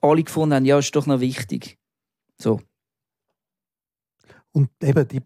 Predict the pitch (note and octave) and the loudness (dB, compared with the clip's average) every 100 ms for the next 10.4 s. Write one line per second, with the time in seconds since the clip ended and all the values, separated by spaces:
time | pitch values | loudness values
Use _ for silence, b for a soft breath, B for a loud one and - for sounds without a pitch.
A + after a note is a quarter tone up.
0 | _ C#3 B2 D#3 D3 - C3 B2+ B2+ C#3+ | _ -4 -2 0 -2 -4 -6 -2 0 -2
1 | - C3+ A#2 B2+ - C#3+ C#3 D3+ C#3+ C3+ | 0 -2 0 -2 2 0 0 -2 0 0
2 | B2 B2 B2+ C#3 - C3 A#2+ G2+ - C#3 | 0 0 -2 -6 -4 -4 -2 -4 -6 -4
3 | A#2+ A#2+ A#2+ A#2+ A#2 A#2 G2+ A2+ A#2 A#2+ | -2 -2 -2 -2 -2 -4 -2 -2 0 -2
4 | A#2+ - A#2+ A#2 - A2+ A2+ G#2+ G#2 A2+ | -2 -2 -2 -2 -2 -4 -4 -4 -4 -4
5 | C#3+ D3 C#3+ - G#2+ A2+ A2 - G2+ - | -2 -2 -4 -10 -12 -12 -14 -14 -14 -14
6 | A2 - b b b C3 A2+ A#2+ A#2+ A#2 | -18 -20 b b b -4 -4 -4 -4 -6
7 | - A#2+ B2 - G#2 - _ _ _ _ | -6 -10 -10 -12 -16 -18 _ _ _ _
8 | - C3 B2 C3 B2 B2 C#3 - B2+ A#2+ | 0 2 2 0 0 0 0 0 -2 -2
9 | - - A#2+ B2 B2 A#2 A2+ A#2 A#2 C3+ | -6 -2 0 0 0 0 0 0 2 0
10 | - B2+ B2+ C#3 | -2 0 0 -2